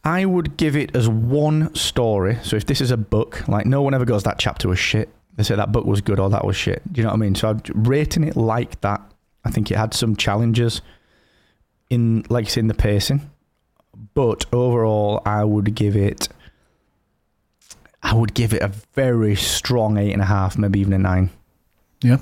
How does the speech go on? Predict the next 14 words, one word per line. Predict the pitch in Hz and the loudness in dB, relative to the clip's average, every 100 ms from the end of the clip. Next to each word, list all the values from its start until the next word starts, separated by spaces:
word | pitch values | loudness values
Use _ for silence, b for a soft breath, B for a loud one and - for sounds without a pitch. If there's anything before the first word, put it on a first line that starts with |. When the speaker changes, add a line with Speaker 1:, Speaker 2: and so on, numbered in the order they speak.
| - _ _ _ | -2 _ _ _
Speaker 2:
that | 127 139 | 0 0
is | |
strong. | - 127 104 - | 2 0 0 2
Nice. | 123 107 - - _ B B B B B B | 4 4 0 -12 _ B B B B B B
Yeah, | - 135 110 | 4 4 4
I | 175 | 4
would | 139 123 | 4 6
give | 135 127 | 4 4
it, | 135 - _ _ - | 2 -2 _ _ 2
I'd | 135 | 2
give | - 123 | 4 4
it | - | 6
an | 120 | 6
eight | 117 - | 6 2